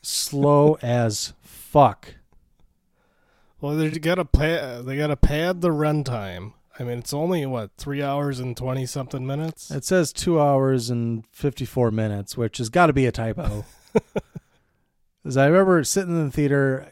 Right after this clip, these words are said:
Speaker 1: there was a couple of times where I started to doze off, but I caught myself and was
Speaker 2: Yeah.
Speaker 1: able to keep watching. So I didn't really miss much. Maybe a line here or there.
Speaker 2: Mm-hmm.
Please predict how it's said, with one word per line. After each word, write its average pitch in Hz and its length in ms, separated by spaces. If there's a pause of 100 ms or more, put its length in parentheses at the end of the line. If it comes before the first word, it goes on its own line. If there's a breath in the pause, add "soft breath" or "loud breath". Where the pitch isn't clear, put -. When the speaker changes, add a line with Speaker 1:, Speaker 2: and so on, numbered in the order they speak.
(100)
Speaker 1:
there 180 140
was 190 100
a 180 60
couple 160 200
of 131 60
times 131 360
where 120 80
I 104 40
started 131 420
to 127 100
doze 131 280
off, 127 260
but 107 140
I 101 80
caught 110 220
myself 107 480
and 101 100
was 120 160
Speaker 2:
Yeah. 110 60
Speaker 1:
able 104 180
to 98 140 (100)
keep 123 240
watching. 110 500 (140)
So - 160
I 123 40
didn't 143 160
really 113 160
miss 110 260
much. 113 320 (880)
Maybe 123 240
a 113 80
line 107 460
here 110 280
or 107 60
there. 104 440
Speaker 2:
Mm-hmm. 101 420